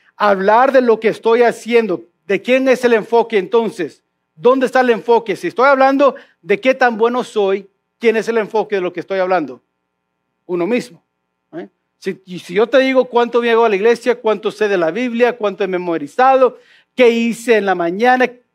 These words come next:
qué tanto tiempo pasé en la palabra de Dios, qué tanto oro cada semana, entonces,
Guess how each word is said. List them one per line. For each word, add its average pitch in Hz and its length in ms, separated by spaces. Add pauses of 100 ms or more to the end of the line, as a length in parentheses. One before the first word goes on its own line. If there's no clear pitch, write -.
(160)
qué 233 140
tanto 220 380
tiempo 214 380
pasé 208 540 (160)
en 196 100
la 202 120
palabra 196 340
de 185 60
Dios, 240 200
qué 226 140
tanto 208 480
oro 254 540 (580)
cada 220 280
semana, 214 520
entonces, 220 540